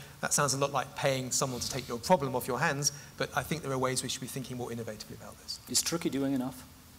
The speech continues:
Speaker 1: I think Turkey's doing the best it can. It, it's a country that's under all sorts of crises. Um, I think two point seven million refugees at the moment.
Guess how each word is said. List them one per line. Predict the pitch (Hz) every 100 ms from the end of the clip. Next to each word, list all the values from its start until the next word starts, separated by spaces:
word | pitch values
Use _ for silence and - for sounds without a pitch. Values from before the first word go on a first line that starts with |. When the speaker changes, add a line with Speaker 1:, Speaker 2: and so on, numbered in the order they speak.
| - - - - -
Speaker 1:
I | 156
think | 185
Turkey's | 156 151 143
doing | 143
the | 135
best | 135 127
it | 131 -
can. | 127 104
It, | 104 131
it's | 120 -
a | 123
country | 151 139 131
that's | 120
under | 127 127
all | 139
sorts | 143 165 165 123
of | - -
crises. | - 123 - 123 127 - - - - -
Um, | 117 120 117
I | 120
think | 143 139
two | - 160
point | 147 127
seven | - 139 139
million | 139 135 127
refugees | 123 127 123 127 117 - -
at | -
the |
moment. | 135 135 135 135